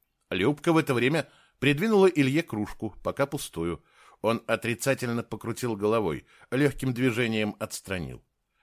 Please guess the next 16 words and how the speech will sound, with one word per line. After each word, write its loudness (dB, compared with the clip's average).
«Чая 4
не 0
надо. -2
Скажите 2
лучше, 4
видели 4
ли 6
вы 6
кого-нибудь 2
по -2
дороге 2
к -10
самолёту?» -2
«Никого 2
не 2
видел», 0